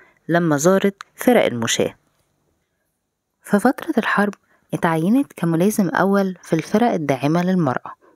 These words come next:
واتدربت على القيادة والميكانيكا، واترقت بعدها لقائد فخري، وشاركت بفعالية لغاية ما انتهت الحرب سنة خمسة وأربعين. وهي صغيرة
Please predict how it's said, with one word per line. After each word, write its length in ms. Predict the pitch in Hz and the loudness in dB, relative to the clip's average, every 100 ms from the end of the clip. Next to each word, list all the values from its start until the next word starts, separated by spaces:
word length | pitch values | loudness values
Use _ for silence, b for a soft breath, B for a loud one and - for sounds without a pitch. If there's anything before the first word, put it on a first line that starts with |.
| _ - | _ -10
واتدربت 600 | 139 - 117 156 151 131 | -8 -4 -2 -2 -2 -4
على 160 | 120 | -6
القيادة 580 | 113 - 190 208 202 202 B B B - | -8 -4 0 0 0 -2 B B B -2
والميكانيكا، 680 | 208 170 143 202 185 156 - _ _ _ _ | 0 0 0 0 0 -2 -8 _ _ _ _
واترقت 420 | 151 - 175 - 131 | -6 0 0 0 -4
بعدها 520 | 135 131 180 233 359 _ 196 | -4 -2 -2 -4 -8 _ -2
لقائد 400 | 202 247 - - | 0 0 0 -2
فخري، 380 | - - - - _ _ _ _ | -2 -2 -14 -18 _ _ _ _
وشاركت 560 | 165 - 165 - 113 123 | -4 0 0 -2 -10 -10
بفعالية 640 | - 160 151 196 233 233 b b b - | -4 -2 0 0 0 0 b b b -4
لغاية 360 | 190 269 269 - | 0 2 2 0
ما 60 | 196 | -4
انتهت 380 | 170 208 202 - | -2 0 0 -2
الحرب 360 | - 185 180 - - | -2 -2 -2 -6 -2
سنة 220 | 226 214 | 0 0
خمسة 320 | - 165 - | 0 -2 0
وأربعين. 500 | 127 107 - 101 113 _ _ _ _ _ _ _ 185 | -2 -2 -4 -6 -8 _ _ _ _ _ _ _ -2
وهي 280 | 180 294 | 2 2
صغيرة 560 | 339 202 160 165 185 190 | 2 2 2 2 0 -4